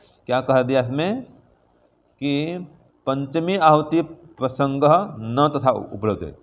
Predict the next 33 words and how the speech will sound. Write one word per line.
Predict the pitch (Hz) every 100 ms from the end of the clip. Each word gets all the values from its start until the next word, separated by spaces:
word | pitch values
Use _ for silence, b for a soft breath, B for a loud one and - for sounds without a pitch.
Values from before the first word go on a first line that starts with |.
| _ -
ये | 120 117
पांचवी | 117 120 120 147 156
आहुति | 127 120 120
का | 127 123
प्रसंग | - 107 101 - - 120 127 135
नहीं | 143 139
मिलता | 107 90 82
है। | 76
पांचवी | 113 117 139
आहुति | 127 127
माने | 143 170 233 - B -
वही | 117 95 76 - _ _ _ -
पितृदान | 139 135 123 123
की | 170 240 - -
विधि, | 107 107 113 76 - - - -
ये | 120
भी | 156
आहुति | 147 147 165
है। | 143 147 - - _ _ -
पिताजी | 120 143 139
आहुति | 135 135
प्रदान | 131 147 147
करते | 135 123
हैं, | 110 95 98 _ _ _ _ _ -
माता | 98 107 139
का | 131 131
जो | 131
गर्भ | 120 131 120
है | 131
वो | 135 147 156 117
यज्ञ | 131 127 175
कुंड | 185 160 120
है, | 85